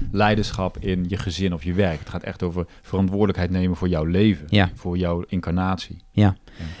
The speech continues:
Speaker 2: En dat zal, dat zal zich ook uitwijzen in je werk en in je gezin. Want dan
Speaker 1: Uiteraard.
Speaker 2: wordt ze namelijk
Speaker 1: Ja.
Speaker 2: authentiek.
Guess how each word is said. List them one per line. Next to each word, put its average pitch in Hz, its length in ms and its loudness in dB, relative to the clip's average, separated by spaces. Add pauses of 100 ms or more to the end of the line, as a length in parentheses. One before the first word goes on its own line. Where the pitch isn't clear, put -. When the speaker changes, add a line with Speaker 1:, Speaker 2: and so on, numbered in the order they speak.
(100)
Speaker 2:
En - 80 2
dat 104 120 2
zal, 120 360 6
dat 110 140 0
zal 123 140 6
zich 117 80 2
ook 110 140 4
uitwijzen 110 420 6
in 107 80 6
je 107 80 8
werk 107 260 6
en 98 60 0
in 104 100 6
je 101 60 6
gezin. 107 260 6
Want 95 120 4
dan - 220 -14
Speaker 1:
Uiteraard. 107 280 2
Speaker 2:
wordt 110 140 4
ze - 60 2
namelijk 104 280 6
Speaker 1:
Ja. - 20 6
Speaker 2:
authentiek. 117 560 4